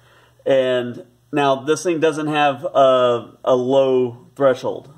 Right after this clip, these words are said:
so whatever voltage, uh, it, it can grab, it tries to grab. So there was some concerns about it dropping my forty-eight volt bank down, you know, too low, just draining it dry.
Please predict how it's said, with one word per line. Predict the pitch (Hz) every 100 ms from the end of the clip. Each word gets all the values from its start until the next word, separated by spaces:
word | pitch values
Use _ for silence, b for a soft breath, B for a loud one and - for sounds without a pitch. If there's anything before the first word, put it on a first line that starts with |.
| -
so | - 123 117 113 107 - _ _ _ b b b
whatever | 123 135 135 135 139 147
voltage, | 117 135 135 139 151 139 - - _ _ _ _ _ _ _ -
uh, | 120 90 - - - - -
it, | 151 135
it | 143 127
can | 123
grab, | 120 147 135 117
it | 87 123
tries | 165 180 139
to | 123
grab. | 110 117 95 80 - B B B
So | 131
there | 135
was | 131 131
some | 120
concerns | 131 120 143 131 131
about | 120 123 120
it | 117 117 - - -
dropping | 127 127 123 123 123 120
my | 120 113 113 110
forty-eight | - 135 127 120
volt | 113 117 -
bank | 117 110 - - 117
down, | 117 113 110 107 104
you | -
know, | 113 107
too | - 117
low, | 117 113 104 101 104
just | 101 - _ - - _ _ _ -
draining | 117 123 113 110
it | 92
dry. | 104 113 107 92